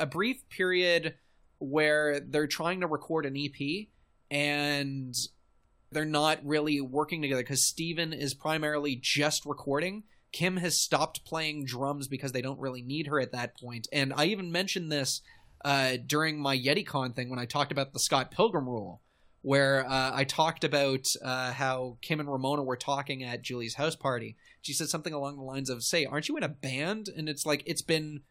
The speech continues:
weeks since, uh, I've played drums, and sometimes I, I wonder if there's really, uh, a point to all of this." And she,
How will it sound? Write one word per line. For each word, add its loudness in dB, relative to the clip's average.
weeks -2
since, 2
uh, 0
I've 0
played 2
drums, -2
and -8
sometimes 0
I, -2
I -4
wonder -2
if -6
there's -4
really, -6
uh, -4
a -4
point -6
to -6
all -8
of -14
this." -6
And -4
she, 0